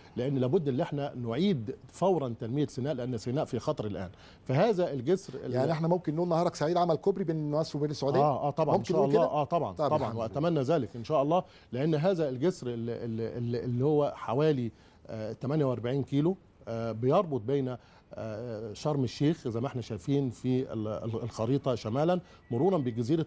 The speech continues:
Speaker 1: طيران، طيران، ثم مرورًا، آه، بمنطقة تبوك الواقعة في المملكة السعودية، رأس حميد هناك بطول تمانية وأربعين كيلو، من الممكن اللي احنا نقطعها في حوالي خمسة وعشرين دقيقة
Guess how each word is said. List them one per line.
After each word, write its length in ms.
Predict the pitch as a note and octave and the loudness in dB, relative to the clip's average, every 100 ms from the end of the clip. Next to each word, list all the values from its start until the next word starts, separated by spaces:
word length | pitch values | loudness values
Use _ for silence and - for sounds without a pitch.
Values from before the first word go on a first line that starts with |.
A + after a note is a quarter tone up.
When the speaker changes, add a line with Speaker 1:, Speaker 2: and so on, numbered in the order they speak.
| - | -2
Speaker 1:
طيران، 360 | A2+ B2 E3+ G3 - - - B2 - | 0 0 -2 -4 -14 -16 -10 -8 0
طيران، 380 | A#2+ C3 F#3 E3+ | 2 4 2 0
ثم 260 | E3+ F#3 | 0 2
مرورًا، 640 | E3+ D3 B2 C#3+ G3+ F#3 E3+ - | 2 0 0 2 2 2 0 -4
آه، 280 | B2 B2 A#2 | -6 -4 -4
بمنطقة 720 | A#2+ D3 C#3+ B2+ A2+ F#3 D3 - - - - | 2 2 2 -2 -4 -2 -2 -4 -14 -20 -8
تبوك 360 | A#2+ B2 E3+ - - - | -2 2 2 2 -8 -10
الواقعة 520 | B2 A#2 A2+ D#3 C#3 | -6 -4 -2 0 0
في 420 | G#2+ C#3+ C3+ - A2+ | 0 -2 -2 -4 -6
المملكة 460 | A2 A2 C3 C#3+ | -6 -4 -4 -4
السعودية، 600 | A#2+ - G#2+ A#2 D#3 D#3 - - A#2 | -4 -2 -2 2 2 2 -2 -10 -2
رأس 280 | C#3+ B2+ | -2 -2
حميد 420 | B2 A#2 C#3+ C3+ A2+ | -6 -2 2 2 2
هناك 240 | C#3 F#3+ - - - | 0 -2 -4 -20 -6
بطول 260 | B2 G3 G#3 | 0 2 2
تمانية 360 | C#3+ E3+ E3 | 2 2 2
وأربعين 480 | D3 A#2 A2+ A#2+ D3+ | 0 -2 -4 -2 -2
كيلو، 240 | - A2+ G2+ | -2 -4 0
من 160 | C3 | 0
الممكن 400 | C3 F3+ G#3 D#3+ | 2 2 2 0
اللي 120 | C3+ | 0
احنا 160 | E3 C#3 | -2 -4
نقطعها 400 | A#2 - D#3+ D3 | -6 0 2 2
في 120 | C3 | 0
حوالي 340 | A2+ B2 D3 B2 | -4 -2 0 -2
خمسة 340 | D#3 E3+ B2+ | -2 -2 -2
وعشرين 440 | A2 G#2+ C#3 D3 | -4 -4 -4 -2
دقيقة 240 | A2+ D3 | 0 -2